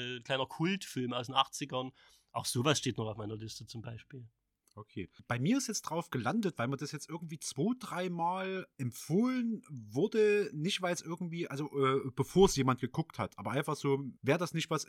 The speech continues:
Speaker 2: für dich? Ich hab mir jetzt Doktor Sleeps Erwachen mal mit auf die Watchlist gesetzt. Die Fortsetzung von Stanley Kubricks Shining. Und ich bleib in meiner Rolle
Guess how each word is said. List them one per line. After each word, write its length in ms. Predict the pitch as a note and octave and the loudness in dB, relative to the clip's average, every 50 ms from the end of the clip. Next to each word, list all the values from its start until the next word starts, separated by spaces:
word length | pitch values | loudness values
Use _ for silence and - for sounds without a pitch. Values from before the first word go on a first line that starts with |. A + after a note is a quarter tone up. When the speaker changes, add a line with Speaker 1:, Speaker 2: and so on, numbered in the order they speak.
| C3 | -10
Speaker 2:
für 160 | - - C#3+ C#3 | -6 -4 -4 -2
dich? 440 | - C#3+ B2 - - - - - - | 0 0 -2 0 -2 -4 -6 -6 -6
Ich 180 | - A#2+ - | -8 -4 -4
hab 140 | - - - | -4 -4 -4
mir 100 | F#3+ F#3 E3+ | -4 -4 -2
jetzt 280 | E3+ E3 - - D#3 - | -4 -4 -6 -8 -8 -6
Doktor 260 | - D3 - _ - B2 | -4 -6 -6 _ -6 -6
Sleeps 360 | - - D3+ D#3 - - - | -6 -4 -4 -4 -4 -4 -6
Erwachen 380 | A2+ A2 A2 A2 - - C3 | -4 -2 -2 -2 -2 -2 -4
mal 120 | A2 G2+ G2+ | -4 -4 -4
mit 160 | G#2+ A2 - | -6 -8 -8
auf 120 | - G#2 - | -10 -12 -10
die 120 | - G2 | -8 -4
Watchlist 460 | F#2+ A2+ A#2 - - B2 A2+ - - | -2 -4 -4 -4 -6 -6 -6 -6 -8
gesetzt. 480 | - G#2+ G2 A2 B2+ - - - - - - | -10 -8 -6 -6 -6 -6 -8 -14 -16 -10 -6
Die 100 | A2+ A2 | -6 -6
Fortsetzung 680 | - - F3 G#3+ A3 - - G3 F3 - - - E3+ D#3+ | 0 2 4 4 4 4 2 0 0 0 -2 -4 -4 -4
von 500 | - - - - C#3 C#3 C#3 C#3+ C#3+ C#3+ | -4 -8 -2 2 4 4 4 4 0 -4
Stanley 400 | - - - C#3+ C#3 C#3+ C#3 C3 | -6 -2 0 2 2 2 2 0
Kubricks 460 | - - E3 E3 - E3 - - - - | 0 -2 -2 -2 0 -2 -4 -4 -4 -4
Shining. 640 | - - - - A#2 C3 C#3 C3+ A#2+ G#2 F2+ D#2+ - _ _ _ _ _ _ - _ _ _ _ | -2 0 0 2 4 4 4 4 4 2 0 -2 -8 _ _ _ _ _ _ -20 _ _ _ _
Und 540 | - B2 A#2+ B2 B2 B2+ B2+ C3 - - - _ - | -2 0 2 2 2 2 0 -4 -6 -10 -14 _ -4
ich 220 | D#3+ - - - | -2 -2 -2 0
bleib 320 | B2+ B2+ C3 F3+ G3 - - | 4 6 6 6 6 4 -2
in 140 | E3 D#3 E3 | -6 -4 -2
meiner 240 | E3+ D3+ D3+ D3+ C#3 | 0 0 2 2 2
Rolle 640 | A2 E2+ F#2 A#2+ G#3 A3+ F3+ E3 F3+ F#3+ G3 - | 2 4 4 6 6 6 6 4 4 2 0 -2